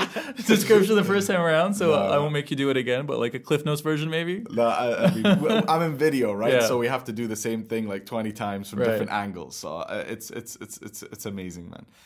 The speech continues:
Speaker 2: Um, so the simple one is, is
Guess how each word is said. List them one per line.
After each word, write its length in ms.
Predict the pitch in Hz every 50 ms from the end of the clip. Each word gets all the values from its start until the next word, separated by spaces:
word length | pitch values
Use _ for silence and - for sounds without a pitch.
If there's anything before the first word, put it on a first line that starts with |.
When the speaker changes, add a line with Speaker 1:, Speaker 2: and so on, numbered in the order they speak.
| _ _ _
Speaker 2:
Um, 720 | - 113 113 113 113 113 110 110 110 107 107 107 107 - - - _ _ _
so 300 | - - 131 120 120 123
the 120 | - 127
simple 340 | 127 - 165 160 - 156 139
one 200 | 127 127 123 123
is, 320 | 113 110 107 107 - - _ -
is 440 | 104 104 98 98 - - - -